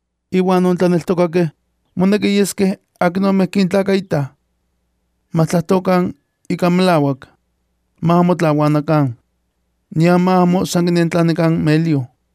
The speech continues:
Moneki kuale mas motzискitakan itech itlahtol Cristo, akin itlak tikpia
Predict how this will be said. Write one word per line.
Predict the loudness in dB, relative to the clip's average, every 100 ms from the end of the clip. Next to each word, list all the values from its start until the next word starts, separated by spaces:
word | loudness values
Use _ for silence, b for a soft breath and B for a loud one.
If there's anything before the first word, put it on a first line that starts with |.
| _ _ _ _ _ _ _ -6
Moneki | -2 0 0 -2
kuale | 0 2
mas | 2 2
motzискitakan | 0 -4 -4 -4 -2 0 0 -2 _ _ _ _
itech | -4 0 -2 -2 -12 _ _ _ _
itlahtol | -4 0 -2 0 -2 -2 -4
Cristo, | -2 -2 -4 -6 -6 -10 _ _ _ -2
akin | -2 0 0
itlak | 0 0 -4 -4
tikpia | -12 -4 -2 -2